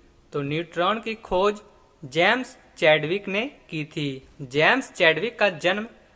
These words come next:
अठारह सौ इक्यानवे ईस्वी में हुआ था और इनकी मृत्यु उन्नीस सौ चौहत्तर ईस्वी में हुई थी। जेम्स चैडविक ब्रिटिश वैज्ञानिक थे जिन्होंने उन्नीस सौ बत्तीस ईस्वी में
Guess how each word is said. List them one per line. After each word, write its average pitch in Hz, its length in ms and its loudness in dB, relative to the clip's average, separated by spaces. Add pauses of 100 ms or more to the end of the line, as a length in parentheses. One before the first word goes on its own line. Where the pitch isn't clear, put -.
(160)
अठारह 170 540 -2
सौ 247 240 2 (160)
इक्यानवे 180 600 0 (160)
ईस्वी 175 340 -8
में 208 160 -4
हुआ 156 320 -2
था 143 240 -2 (500)
और 151 280 0
इनकी 156 280 -4
मृत्यु 208 540 -4 (380)
उन्नीस 196 400 -4
सौ 254 120 2
चौहत्तर 208 800 0
ईस्वी 165 300 -6
में 196 240 -4
हुई 147 240 -6
थी। 143 240 -10 (520)
जेम्स 175 540 -2
चैडविक 180 600 -2 (300)
ब्रिटिश 180 580 -2 (240)
वैज्ञानिक 151 520 0 (120)
थे 202 120 2 (560)
जिन्होंने 196 460 0 (120)
उन्नीस 214 380 -4
सौ 254 140 0
बत्तीस 175 600 -2
ईस्वी 190 300 -8
में 208 260 -6